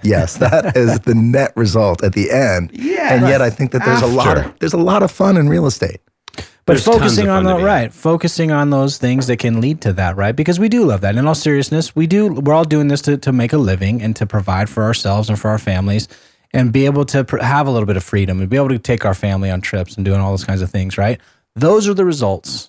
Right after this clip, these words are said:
Speaker 1: Those are the results for the people that did the work at the beginning.
Speaker 3: That did the work.
Speaker 1: Yeah.
Speaker 3: Right. And a lot of times we get focused on those results. "Oh, I can't go on a vacation this time," or, "I, I can't do this," or, "I can't afford that," or, "I can't buy that car that I want,"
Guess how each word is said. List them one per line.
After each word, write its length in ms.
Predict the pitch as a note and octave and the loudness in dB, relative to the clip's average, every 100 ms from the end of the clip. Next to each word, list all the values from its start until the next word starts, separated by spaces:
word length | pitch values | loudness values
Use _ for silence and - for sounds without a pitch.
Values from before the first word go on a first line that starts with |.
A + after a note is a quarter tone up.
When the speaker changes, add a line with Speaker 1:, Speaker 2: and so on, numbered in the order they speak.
| - | -4
Speaker 1:
Those 320 | C#3 D#3 D3+ | 0 2 2
are 40 | E3 | 2
the 100 | C3 | 2
results 420 | A#2+ A2+ A#2 - | 2 2 0 0
for 80 | A2+ | -2
the 80 | |
people 260 | G2 A2 A2 | 0 0 2
that 140 | G#2 F2 | 0 2
did 200 | F#2+ E2+ | 0 2
the 80 | |
work 200 | E2+ E2 | 0 0
at 60 | E2 | -2
the 60 | D#2 | -4
beginning. 240 | D#2+ A2+ | -2 -2
Speaker 3:
That 80 | G#2 | -2
did 140 | A2 | -2
the 60 | A2 | 0
work. 200 | F#2+ - _ | -2 -6 _
Speaker 1:
Yeah. 220 | F2+ D#2+ F#2 | -4 -4 -2
Speaker 3:
Right. 240 | G#2+ F#2 - - - - | -4 -4 -8 -20 -6 0
And 140 | D3+ | 2
a 40 | |
lot 120 | D3 C#3+ | 2 2
of 60 | |
times 180 | D3+ C3+ | 0 0
we 60 | B2+ | 0
get 140 | A#2+ | -2
focused 440 | - C#3 D3+ B2+ A2 | -2 -2 0 -2 0
on 100 | G2+ | 0
those 140 | F#2+ | 0
results. 360 | F#2+ G2 F#2+ - | -2 -2 -4 -2
"Oh, 40 | A2 | -2
I 180 | G#2 | -2
can't 240 | G2+ G#2+ G2+ | -2 -4 -2
go 100 | G2+ | -2
on 80 | F#2+ | -2
a 40 | |
vacation 440 | F#2+ - F#2+ - F#2+ | -4 -2 -4 -4 -8
this 120 | - | -4
time," 240 | G2 F#2+ | -2 -2
or, 100 | F#2+ | 0
"I, 100 | F2+ F#2 - | -2 -4 -6
I 60 | F#2+ | -8
can't 240 | - G2+ | -4 -2
do 100 | F#2 | -2
this," 300 | F2+ F#2 - | -2 -2 -2
or, 60 | F#2 | -4
"I 60 | |
can't 220 | F#2 G#2 G2 | -2 -2 -2
afford 240 | - F#2 | -2 -2
that," 160 | F#2 F#2 | 0 0
or, 60 | |
"I 60 | F#2 | -2
can't 300 | - G#2 G#2 | -2 -4 -2
buy 140 | F#2+ | -2
that 160 | F#2 E2 | -2 -6
car 240 | - F#2+ | -4 -2
that 140 | F#2+ F2 | 0 0
I 80 | |
want," 340 | F2 F#2+ F#2 | 0 0 -2